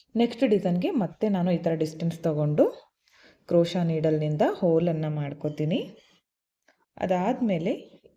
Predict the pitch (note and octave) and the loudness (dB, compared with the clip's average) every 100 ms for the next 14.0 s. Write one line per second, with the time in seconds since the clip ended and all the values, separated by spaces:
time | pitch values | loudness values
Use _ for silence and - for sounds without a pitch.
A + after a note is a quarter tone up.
0 | - G#3 F#3 F#3+ A#3+ G3 F3+ E3 D#3 - | -2 0 2 0 0 2 0 -2 -6 -6
1 | D#3+ E3 F4 - _ _ _ - E3 E3+ | -4 -2 -4 -8 _ _ _ -6 -2 0
2 | G3+ - B3 G3 E3+ D#3+ D4 F3+ E3 - | -2 0 0 2 0 0 0 -2 -2 -2
3 | B3+ A3+ F#3 F#3 - C#3 - C3 C3+ - | 0 0 0 0 -2 -4 -6 -8 -8 -12
4 | - _ _ _ _ _ _ D#3 D3+ - | -20 _ _ _ _ _ _ -6 -6 -4
5 | F3+ D#3+ C#3 - _ _ _ _ _ _ | -4 -4 -6 -8 _ _ _ _ _ _
6 | _ _ _ _ _ _ _ _ _ _ | _ _ _ _ _ _ _ _ _ _
7 | _ _ _ _ _ _ _ _ _ _ | _ _ _ _ _ _ _ _ _ _
8 | _ _ _ _ - E3+ D3+ D#3 B3+ - | _ _ _ _ -8 -4 -4 -4 -8 -6
9 | F#3 E3+ G#3+ F4 F#3+ F3+ E3+ F3 F3 E3 | -4 -2 -2 -2 0 0 -2 -2 -2 -2
10 | E3 D#3+ D3+ C#3+ - D#3 C#3+ C#3+ - C#4 | -2 -4 -6 -8 -4 -2 -2 -4 -4 -6
11 | - _ _ _ _ _ _ _ _ _ | -8 _ _ _ _ _ _ _ _ _
12 | _ _ _ _ _ _ _ _ _ - | _ _ _ _ _ _ _ _ _ -10
13 | D3+ D3+ G#3+ - _ _ - D3+ D3 | -6 -4 -6 -8 _ _ -16 -12 -8